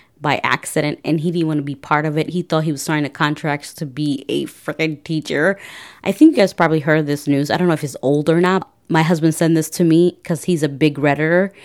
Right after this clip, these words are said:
He loves Reddit. So he sent this to me and he thought it was funny. He's like, "Send it to me. I'd like to share this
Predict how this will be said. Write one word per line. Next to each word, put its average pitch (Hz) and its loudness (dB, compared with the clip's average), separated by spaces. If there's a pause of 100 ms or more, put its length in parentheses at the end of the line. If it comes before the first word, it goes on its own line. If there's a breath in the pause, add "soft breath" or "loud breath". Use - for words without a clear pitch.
(160 loud breath)
He 190 -2
loves 147 4
Reddit. 151 0
So 185 0
he 180 2
sent 170 0
this 165 -4
to 185 -2
me 175 2
and 170 2
he 175 -2
thought 160 0
it 139 0
was 139 -4
funny. 156 2
He's 185 -4
like, 170 -4
"Send 262 2
it 277 0
to 220 -6
me. 202 0
I'd 180 -2
like 190 -6
to 190 -6
share 190 -4
this 180 -6